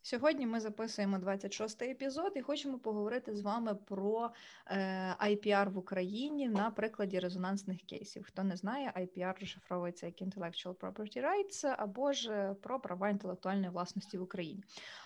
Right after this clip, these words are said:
Е, скажу одразу, забігаючи наперед, I P R в Україні є. Який би він не був, але він все одно є. У нас є профільне законодавство, є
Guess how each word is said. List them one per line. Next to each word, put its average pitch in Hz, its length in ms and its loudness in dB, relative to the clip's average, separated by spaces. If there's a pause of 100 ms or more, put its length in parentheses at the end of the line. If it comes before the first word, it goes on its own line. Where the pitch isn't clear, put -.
(160)
Е, 202 480 4
скажу 285 400 2
одразу, 240 680 6
забігаючи 208 420 2
наперед, 214 440 2
I 196 360 2
P - 20 4
R 202 220 6
в 180 60 0
Україні 180 520 0
є. 214 320 2 (760)
Який 247 260 2
би 208 140 4
він 202 180 6
не 202 80 4
був, 220 200 0
але 202 180 4
він 202 80 6
все 196 180 -2
одно 185 180 0
є. 247 180 0
У 269 80 0
нас 202 240 0
є 202 80 2
профільне 190 520 -2
законодавство, 190 800 -2
є 196 240 2